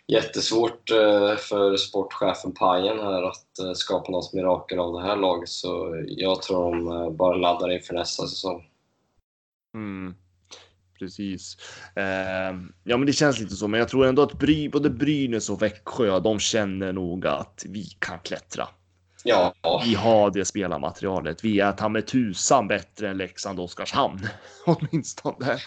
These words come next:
Speaker 1: Ja, men,
Speaker 2: Eh,
Speaker 1: ja.
Speaker 2: alltså, liksom, det, den känslan tycker jag att man ändå har. Jag tror att vi alla delar den egentligen. Jag tycker Oskarshamn och Leksand, de lever ju fortfarande på kanonstarten de fick. Eh,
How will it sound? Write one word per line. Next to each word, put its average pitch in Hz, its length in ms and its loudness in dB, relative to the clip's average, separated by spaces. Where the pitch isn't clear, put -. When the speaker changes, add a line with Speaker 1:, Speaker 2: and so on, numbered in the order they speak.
Speaker 1:
Ja, 98 220 6
men, 90 300 2
Speaker 2:
Eh, 123 60 8
Speaker 1:
ja. 107 680 4
Speaker 2:
alltså, 117 240 0
liksom, 117 300 -2
det, 117 140 -2
den 127 420 2
känslan 107 720 -4
tycker - 240 -10
jag 101 140 -2
att 98 120 -6
man 104 140 -6
ändå 98 220 -4
har. 95 460 0
Jag 101 140 -2
tror 107 200 -2
att - 120 -8
vi 110 80 0
alla 98 200 0
delar 104 480 0
den 92 200 -2
egentligen. 85 600 -10
Jag 98 140 -2
tycker - 160 -2
Oskarshamn 120 760 2
och 104 120 -4
Leksand, 120 440 0
de 117 120 0
lever 120 340 2
ju 113 80 -2
fortfarande 117 580 -2
på 104 220 -2
kanonstarten 110 880 0
de 95 100 -6
fick. - 340 -10
Eh, 92 440 2